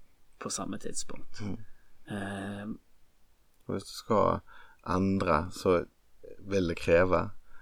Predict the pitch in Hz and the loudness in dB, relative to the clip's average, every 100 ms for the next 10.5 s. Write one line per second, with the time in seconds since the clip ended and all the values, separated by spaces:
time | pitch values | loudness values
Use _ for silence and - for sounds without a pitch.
0 | - - 92 82 80 85 90 82 80 78 | -12 0 2 4 4 2 2 4 4 2
1 | - - - - - 117 92 76 73 85 | 0 -6 -12 -8 4 4 6 4 4 4
2 | 82 87 82 80 80 82 85 - - 71 | 4 2 2 2 2 0 -2 -4 0 2
3 | 53 67 80 - 69 - 92 - - 92 | 2 0 -2 -2 -4 -6 -8 -8 0 4
4 | 85 85 80 87 80 85 92 82 - - | 4 4 2 2 0 0 0 0 0 -2
5 | 82 80 71 87 87 - - - 95 107 | 0 0 2 0 2 2 2 2 0 0
6 | - - - - - - - - - 165 | -2 -4 -8 -10 -10 -12 -12 -16 4 6
7 | 135 - - - - - - - - - | 6 2 -8 -10 -8 -4 -4 -4 -6 -10
8 | - - 117 117 117 120 120 117 120 120 | -10 -4 -2 0 2 4 4 4 2 2
9 | 123 - 120 120 110 107 110 113 - 101 | 2 2 0 0 -2 -2 -2 -2 -2 -2
10 | 95 - - - | -2 -2 -2 -2